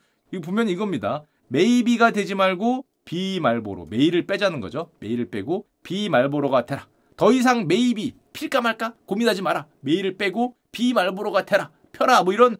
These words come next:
광고 많이 하던데 더 강하고 더 대담하고 더 용감하게 말보로. 뭐 이런 광고를 한단 말이에요. 이건 왜 하는 거냐? 이거, 이거 니들이 말했던 비흡연하고 어긋나는 거 아니냐? 게다가 필립 모리스의 성과를 방어해주는 게 아까 얘기했던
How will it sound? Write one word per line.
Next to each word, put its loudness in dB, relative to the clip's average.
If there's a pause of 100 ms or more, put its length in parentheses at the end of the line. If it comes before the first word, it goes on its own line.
광고 -2
많이 4
하던데 2
더 -2
강하고 -10 (100)
더 -2
대담하고 -4 (200)
더 6
용감하게 -6 (380)
말보로. -6
뭐 2
이런 4
광고를 0
한단 4
말이에요. 0 (280)
이건 4
왜 6
하는 4
거냐? 2
이거, -6
이거 -2
니들이 0
말했던 2
비흡연하고 2 (120)
어긋나는 4
거 8
아니냐? 2 (440)
게다가 4 (180)
필립 0
모리스의 -2
성과를 0
방어해주는 2
게 0
아까 4
얘기했던 0